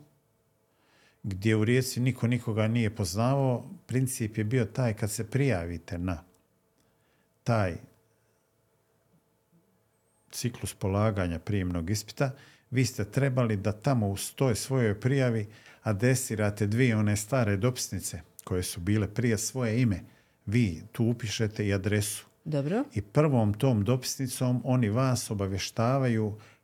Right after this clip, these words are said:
Speaker 1: kad je termin polaganja prijemnog ispita. Kad vi odete tamo, polažete taj ispit, ima i usmeni i dio pismenog je tad bio. Nakon nekoliko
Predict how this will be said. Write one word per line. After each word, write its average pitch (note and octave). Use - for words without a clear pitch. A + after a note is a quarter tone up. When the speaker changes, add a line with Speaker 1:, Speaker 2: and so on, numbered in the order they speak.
Speaker 1:
kad C#3
je G2+
termin B2
polaganja G#2+
prijemnog F#2
ispita. -
Kad B2+
vi D3+
odete A2
tamo, C3
polažete G#2
taj A#2
ispit, -
ima G#2
i G#2+
usmeni A2+
i F#2+
dio G#2
pismenog A#2+
je A2+
tad B2
bio. C3+
Nakon B2+
nekoliko B2+